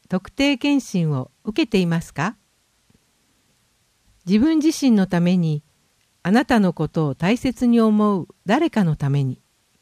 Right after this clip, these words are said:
一年から二年に数時間、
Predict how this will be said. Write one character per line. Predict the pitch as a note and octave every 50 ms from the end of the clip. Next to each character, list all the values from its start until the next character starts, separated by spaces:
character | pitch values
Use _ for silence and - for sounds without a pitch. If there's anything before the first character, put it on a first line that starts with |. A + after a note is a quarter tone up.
| _ _ _ _ _ -
一 | G3 F#3+ - D4 D#4+
年 | D#4 D4 C4+ B3 G#3+
か | A3 G3 F3+
ら | F3 E3 D#3+
二 | E3+ G#3+ C4+
年 | C#4 C4+ C4 A#3 G3+ F#3
に | E3+ D#3 C#3+
数 | - - - A3+ B3+
時 | A3+ A#3 A#3
間、 | - F3+ D3+ C3 B2+ C#3+